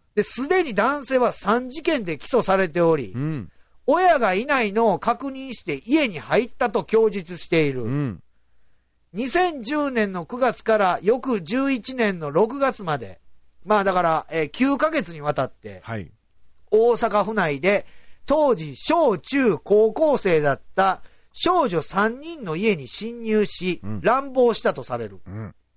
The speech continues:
Speaker 1: という事件があったんですよ。
Speaker 2: はい。
Speaker 1: で、僕はこれを見たときに、ああ、こいつは死刑だなと思いました。
Speaker 2: <laughs> ほう。
Speaker 1: はい。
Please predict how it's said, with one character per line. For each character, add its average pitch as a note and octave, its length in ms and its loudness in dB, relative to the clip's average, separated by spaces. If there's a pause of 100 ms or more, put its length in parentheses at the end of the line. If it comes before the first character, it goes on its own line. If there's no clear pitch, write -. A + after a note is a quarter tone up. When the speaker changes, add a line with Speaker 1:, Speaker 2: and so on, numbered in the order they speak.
(140)
Speaker 1:
と C#4+ 120 2
い C#4 100 4
う B3+ 100 2
事 A#3 120 -2
件 G#3+ 200 -2
が B2+ 80 -12
あ - 20 -16
っ - 100 -18
た D3+ 120 0
ん A2+ 60 -6
で F#2 60 -16
す - 80 -20
よ。 - 80 -18
Speaker 2:
は C3+ 160 -2
い。 F2+ 140 -10 (640)
Speaker 1:
で、 G3+ 80 2
僕 B3 260 0
は F4+ 140 4
こ E4+ 140 0
れ F4 120 2
を E4 160 2
見 E4 120 -10
た A#3+ 140 0
と B3+ 120 -6
き C#3 180 -14
に、 F3+ 400 -8 (720)
あ D#4 240 4
あ、 - 40 0
こ A#3+ 200 4
い A#3 80 -4
つ C#4 100 -10
は C#4 140 2
死 - 160 -2
刑 A#3+ 220 2
だ C3+ 100 -4
な E3+ 100 -2
と - 80 -8
思 D3 160 -8
い C3+ 60 -8
ま C#3 100 -12
し - 120 -8
た。 G2 100 -10 (480)
Speaker 2:
<laughs> - 480 -8
ほ B2+ 380 -6
う。 - 240 -6
Speaker 1:
は F#3+ 140 4
い。 - 140 -6